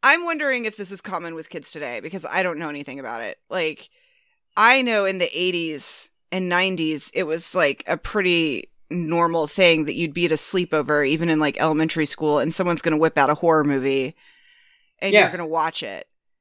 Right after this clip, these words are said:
Speaker 1: And I know that my kid is aware of horror villains. Like, it's kind of, uh,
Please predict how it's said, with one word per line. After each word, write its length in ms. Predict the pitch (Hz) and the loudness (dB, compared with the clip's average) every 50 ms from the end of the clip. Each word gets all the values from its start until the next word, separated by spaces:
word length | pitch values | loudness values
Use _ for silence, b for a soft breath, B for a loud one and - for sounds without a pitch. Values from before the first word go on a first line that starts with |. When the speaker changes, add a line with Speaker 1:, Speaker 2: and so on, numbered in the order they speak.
| _ _ _ _ _ _ _ - | _ _ _ _ _ _ _ 4
Speaker 1:
And 220 | 214 220 214 208 | 6 6 6 4
I 200 | 175 196 220 220 | 4 4 4 4
know 280 | 214 220 226 240 254 294 | 4 6 6 6 6 6
that 160 | 277 269 - | 6 4 2
my 200 | 202 202 190 185 | 4 2 2 2
kid 520 | 185 - 196 208 185 180 175 175 175 - - - | 0 -2 0 2 4 6 6 6 4 2 -2 -2
is 500 | 185 180 170 160 156 151 156 - - - - | 2 4 4 4 2 0 -4 -8 -6 0 2
aware 800 | 185 180 156 135 139 165 151 151 165 175 180 208 233 247 254 - _ - | 2 2 2 2 0 2 4 6 6 6 4 4 0 -2 -10 -10 _ 0
of 300 | 220 240 226 233 - - _ - | 2 2 2 0 -6 -14 _ -8
horror 320 | 226 240 254 240 247 247 | 0 4 6 6 6 6
villains. 500 | 240 254 262 254 262 254 262 262 262 - | 4 4 4 6 6 6 6 4 2 4
Like, 200 | 226 202 190 - | 4 4 4 4
it's 160 | 202 190 - | 0 -2 -2
kind 280 | - - - 202 196 196 | -4 0 2 4 4 4
of, 280 | 202 190 180 - - _ _ _ _ _ _ _ _ _ _ _ _ _ _ _ _ - | 4 2 0 -4 -18 _ _ _ _ _ _ _ _ _ _ _ _ _ _ _ _ 2
uh, 380 | 180 190 175 165 160 147 127 | 4 4 4 4 4 2 2